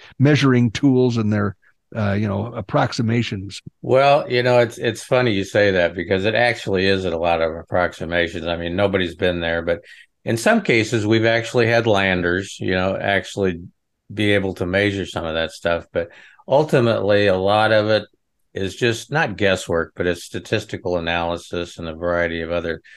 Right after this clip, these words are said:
Speaker 2: uh, inferences that they can make from other things. But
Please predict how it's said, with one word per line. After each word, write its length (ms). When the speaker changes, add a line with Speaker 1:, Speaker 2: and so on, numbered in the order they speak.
Speaker 2:
uh, 280
inferences 960
that 200
they 140
can 240
make 240
from 200
other 220
things. 460
But 220